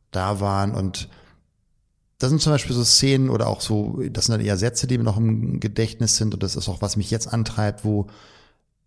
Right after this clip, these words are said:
viele sagen, „Ach, hätte ich doch mal.“ Also zum Beispiel, „Hätte ich doch mal mit meinem Vater noch gesprochen“, ne? Also viele,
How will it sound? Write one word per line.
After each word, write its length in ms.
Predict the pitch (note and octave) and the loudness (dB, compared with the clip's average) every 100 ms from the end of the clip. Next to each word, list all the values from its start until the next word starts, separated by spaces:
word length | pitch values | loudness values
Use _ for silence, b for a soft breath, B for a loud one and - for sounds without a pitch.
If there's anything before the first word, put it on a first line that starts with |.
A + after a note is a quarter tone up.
| _ | _
viele 400 | - - - A2+ | -18 -6 -2 0
sagen, 240 | G#2 G#2+ - | 0 0 -2
„Ach, 140 | - | -4
hätte 160 | A#2+ - | -4 -4
ich 120 | - | -4
doch 180 | F#2+ - | -4 -4
mal.“ 320 | F2 E2 E2 - _ _ | -2 -2 -6 -12 _ _
Also 180 | F#2+ F#2 | -4 -2
zum 120 | A2 | -2
Beispiel, 240 | G2+ G2 | -2 -2
„Hätte 140 | F#2 - | -4 -4
ich 80 | |
doch 140 | - - | -4 -2
mal 140 | G#2 | 0
mit 100 | G2 | 0
meinem 120 | G2+ | -2
Vater 260 | - G#2 G2 | -2 -2 -2
noch 160 | F2+ - | -4 -2
gesprochen“, 560 | F#2+ - G2 E2+ E2 E2 | -4 -2 -4 -4 -8 -2
ne? 100 | B2 | -2
Also 180 | F#2+ | -2
viele, 360 | F2+ - A2 | -4 -2 -2